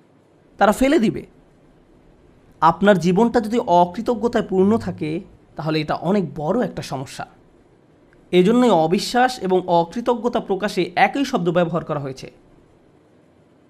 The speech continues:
একই শব্দ ব্যবহার করা হয়েছে। কুফর বিল্লাহ মানে হলো আল্লাহকে অবিশ্বাস করা, আর কুফরান বিন নিয়ামাহ মানে নিয়ামতকে অস্বীকার করা, অকৃতজ্ঞ হওয়া। একই শব্দ।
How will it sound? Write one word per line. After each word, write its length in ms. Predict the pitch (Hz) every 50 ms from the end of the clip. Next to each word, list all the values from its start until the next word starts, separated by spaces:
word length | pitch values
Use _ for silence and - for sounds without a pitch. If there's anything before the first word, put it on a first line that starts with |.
| _ _ _ - -
একই 280 | 175 190 - 277 277
শব্দ 240 | - - 175 175 170
ব্যবহার 360 | 170 175 175 165 160 170 160
করা 160 | - 160 147
হয়েছে। 300 | 139 143 131 - - - - _ _ _ _ _ _ _ _ _ _ _ _ _ _ _ _ _ _
কুফর 280 | - 247 240 - 294 262
বিল্লাহ 420 | 214 180 - 180 175 180 196 262 277 - - -
মানে 200 | 180 160 170 180
হলো 180 | 180 190 196 185 -
আল্লাহকে 380 | 156 160 160 185 240 240 - 214
অবিশ্বাস 340 | 185 160 - - 160 - -
করা, 220 | - 139 - 135 147 - _ _ _ _ _ _ -
আর 120 | 151 147 139 - _
কুফরান 400 | - - 196 - - 254 269 247 226
বিন 160 | 175 165 165 160 160
নিয়ামাহ 420 | 175 196 220 226 202 196 226 285 269 - - _ _ _ _
মানে 200 | 170 156 156 156 147
নিয়ামতকে 500 | 147 156 160 175 185 214 269 262 - 208
অস্বীকার 400 | 175 - - - 156 156 139 131
করা, 220 | - 135 113 110 - - _ _ _ _ _ -
অকৃতজ্ঞ 480 | 262 262 262 339 294 - 330 226 190 185 175
হওয়া। 240 | 160 147 131 135 - - - _ _ _ _ _ _ _ _ _ _ _ _ _ _ _ _ _ _ _ _ _ _ _ _ _ _ _ _ _ _ _ _ -
একই 200 | 240 247 339 -
শব্দ। 260 | - 196 156 156